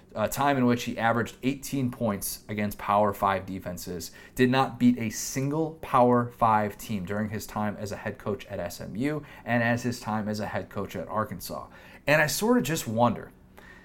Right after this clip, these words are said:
how can we definitively say that this guy is going to be good as a coordinator?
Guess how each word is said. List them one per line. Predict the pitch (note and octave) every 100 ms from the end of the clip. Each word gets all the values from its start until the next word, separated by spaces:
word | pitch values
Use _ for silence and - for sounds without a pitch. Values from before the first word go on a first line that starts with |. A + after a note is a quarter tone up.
| - - - - - - - -
how | - B3
can | C#4+ D#4+ D4+
we | B3+ -
definitively | - D3+ - E3 F3 E3+ D#3
say | B2+ - B2
that | G#2+ G2+
this | A2
guy | - A2
is | G#2 -
going | G#2+ A2+
to | G#2+
be | G2+
good | F#2 - G2
as | A#2 C3+
a |
coordinator? | - E3 A#3 F#2+ -